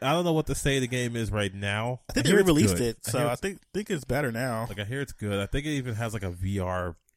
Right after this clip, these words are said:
Speaker 1: thing going on.
Speaker 2: Oh, God. V R needs to not be the, it needs to be in everything. Like, can we do something without V R?
Speaker 1: No. Everything V R. Like, everything had to be three D before. Everything has to be V R now.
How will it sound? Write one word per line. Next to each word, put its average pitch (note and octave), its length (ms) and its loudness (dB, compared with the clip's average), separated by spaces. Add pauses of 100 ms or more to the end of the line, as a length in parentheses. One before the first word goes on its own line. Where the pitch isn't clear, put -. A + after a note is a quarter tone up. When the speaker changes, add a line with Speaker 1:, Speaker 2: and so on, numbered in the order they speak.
(140)
Speaker 1:
thing E2+ 360 -4
going E2+ 260 -8
on. D#2+ 320 -8 (240)
Speaker 2:
Oh, - 220 -20 (100)
God. F#2 400 -16 (920)
V B2 140 -16
R C3 60 -12
needs A#2+ 120 -14
to A2 300 -16
not A2 160 -12
be A#2 80 -16
the, A2+ 80 -16
it G2+ 160 -20
needs B2 240 -18
to A2+ 80 -16
be A2+ 100 -14
in A2 80 -12
everything. G2+ 500 -16 (140)
Like, - 260 -20
can A2 100 -20
we B2 200 -16
do B2 100 -14
something A#2 360 -18
without G#2+ 260 -14
V A#2 140 -16
R? A#2+ 340 -14 (540)
Speaker 1:
No. G2 320 -8 (1200)
Everything A2+ 480 -8
V G2+ 160 -8
R. F2 360 -12 (840)
Like, F#2 180 -8
everything G#2 440 -4
had G2+ 220 -6
to G2+ 80 -6
be G2+ 120 -4
three F2+ 280 -4
D F#2+ 240 -6
before. D3 500 -10 (160)
Everything A2+ 420 -10
has A2 260 -8
to A2 60 -10
be G#2+ 140 -8
V G2+ 220 -10
R G#2 220 -12
now. - 260 -18